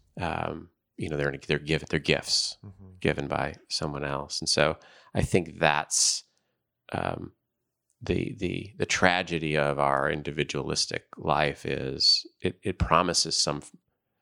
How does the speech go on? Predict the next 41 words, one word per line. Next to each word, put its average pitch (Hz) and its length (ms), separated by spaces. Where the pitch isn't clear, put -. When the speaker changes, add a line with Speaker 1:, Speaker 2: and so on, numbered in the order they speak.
Speaker 2:
freedom. 76 520
You 76 140
can 82 160
do 95 140
what 127 160
you 127 80
want. 80 440
You 85 80
can 87 140
be 156 160
who 147 80
you 123 180
want. 120 480
But 120 140
it 107 80
really 95 320
isn't 82 280
freedom, 71 340
and 78 80
you 76 80
can't - 280
be, - 180
you, - 100
you - 120
can't 90 200
actually - 280
be - 100
what - 180
you - 60
Speaker 1:
Right. 104 140
Speaker 2:
want. - 80
Speaker 1:
That's 113 180
not 110 160
fully 98 320
true. 98 280
Speaker 2:
It's - 140
not - 160
fully - 260
true. - 320
Speaker 1:
Right. 53 160
Speaker 2:
Uh, 50 300